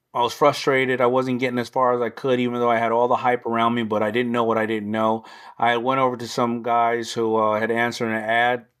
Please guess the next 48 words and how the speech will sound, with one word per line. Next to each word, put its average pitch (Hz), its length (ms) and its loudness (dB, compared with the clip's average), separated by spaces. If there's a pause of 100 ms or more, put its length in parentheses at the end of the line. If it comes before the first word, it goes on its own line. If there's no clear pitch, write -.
(140)
You 120 120 -6
know, 113 100 -2
they 110 140 0
interviewed 123 500 -2
me 120 240 -2
of 107 180 -2
doing 113 380 -2
a, - 20 0
a 107 280 0
manufacturing 113 760 0
distribution 110 640 -6
deal, 143 320 0 (480)
and 107 440 -4
I 110 120 4
left, 117 480 0
and 107 220 -6
I 101 80 -2
called 117 340 0
them 110 160 -4
back, 113 340 4
you 113 160 -6
know, 107 260 0
and 107 340 -4
at 104 160 -2
that 113 200 2
time 113 180 0
was 107 100 -6
answering 120 420 -2
machines, 127 540 -6
and 110 280 -8
the 107 60 -6
guy 110 320 2
who 110 440 -6 (600)
ended 113 220 -6
up, 107 200 -4
uh, 104 240 2
you 107 120 -6
know, 104 240 -6
discussing 120 580 -4
it 120 140 -4
with 123 200 -4
me 120 200 -6
didn't 113 300 -4
answer 113 360 -4
that 107 140 -4
answer 107 320 -8
machine 107 380 -8
for 101 400 -8